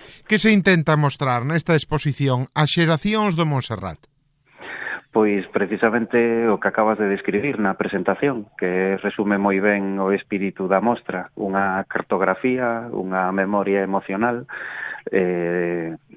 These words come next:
Speaker 2: das persoas que emigraron ao Reino Unido, que o fixeron principalmente nos barcos da Compañía Transatlántica, eh, nomeadamente o Montserrat e o Begoña, aínda que tamén viaxaban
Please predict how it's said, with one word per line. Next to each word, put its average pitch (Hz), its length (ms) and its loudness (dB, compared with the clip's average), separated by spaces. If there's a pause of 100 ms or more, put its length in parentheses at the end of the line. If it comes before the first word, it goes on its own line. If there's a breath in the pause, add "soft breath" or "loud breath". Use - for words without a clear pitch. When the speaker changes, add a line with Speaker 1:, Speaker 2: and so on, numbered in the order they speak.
(220)
Speaker 2:
das - 160 0
persoas 95 480 2
que 92 240 -2
emigraron 95 560 2
ao 90 80 -6
Reino 92 240 -4
Unido, 113 400 -2 (400 loud breath)
que 101 80 0
o - 60 -6
fixeron 95 580 2
principalmente 95 720 -2
nos 92 160 -2
barcos 107 480 0
da 90 80 -2
Compañía 92 480 -6
Transatlántica, - 880 -6 (240)
eh, 82 240 -8
nomeadamente 87 800 -2
o 87 80 -4
Montserrat 90 720 -2
e 82 160 -10
o 78 80 -10
Begoña, 104 400 -2 (480 loud breath)
aínda 85 240 -6
que - 80 -12
tamén 87 560 -2
viaxaban 87 880 0